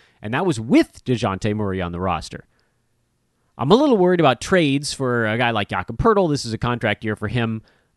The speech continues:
uh, but, and actually, frankly, losing DeJounte Murray is, is not good for Poeltl 'cause he's gonna need somebody to get him the basketball near the rim.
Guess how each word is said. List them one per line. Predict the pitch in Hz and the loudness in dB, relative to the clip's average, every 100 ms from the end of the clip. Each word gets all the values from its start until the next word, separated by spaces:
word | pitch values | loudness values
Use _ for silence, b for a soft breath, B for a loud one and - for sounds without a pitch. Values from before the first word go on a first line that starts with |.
| - | -8
uh, | 95 90 82 78 _ - | -4 -4 -6 -10 _ 0
but, | 101 - _ _ _ _ - | 0 -2 _ _ _ _ -4
and | 127 | -2
actually, | 131 - 123 | -2 -2 0
frankly, | 165 156 143 | 0 2 0
losing | 143 143 135 | 2 0 0
DeJounte | 120 117 113 107 | -2 -2 -2 -2
Murray | 113 107 | -2 -2
is, | 101 - _ | -4 -8 _
is | 123 117 | -10 -2
not | 165 127 90 | -2 -2 -4
good | 120 135 135 | 0 0 -2
for | - 151 | -4 0
Poeltl | 160 156 160 - | 2 4 2 0
'cause | 120 | -2
he's | 120 113 | -4 -6
gonna | 110 | -6
need | 110 | -6
somebody | - 117 101 | -4 -6 -6
to | 90 | -8
get | 85 113 | -8 -8
him | 107 | -8
the | |
basketball | 87 101 107 - 107 101 | -8 -8 -8 -8 -6 -6
near | 98 113 | -6 -8
the | 90 | -8
rim. | 82 123 151 | 0 2 2